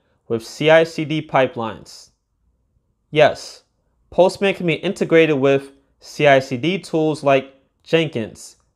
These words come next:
TeamCity, or GitLab C I C D. This allows you to include A P I tests as part of your continuous integration and deployment process.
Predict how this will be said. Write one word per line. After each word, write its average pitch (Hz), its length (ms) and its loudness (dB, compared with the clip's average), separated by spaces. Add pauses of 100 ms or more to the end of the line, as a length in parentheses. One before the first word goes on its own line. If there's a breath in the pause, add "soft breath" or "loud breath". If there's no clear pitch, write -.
(100)
TeamCity, 196 760 -4 (300)
or 120 160 0
GitLab 147 520 2
C 143 220 -4
I 139 120 2
C 135 200 -8
D. 110 360 -10 (1300)
This - 160 -8
allows 156 360 4
you 196 80 -4
to 180 140 -6
include 156 360 -4
A 131 160 -4
P 143 180 -4
I 185 180 2
tests - 500 -8 (320)
as 113 140 -10
part 143 220 2
of 135 60 2
your 139 80 -4
continuous 139 420 -6
integration 139 760 -4 (260)
and 117 100 -8
deployment 151 520 -4
process. - 720 -2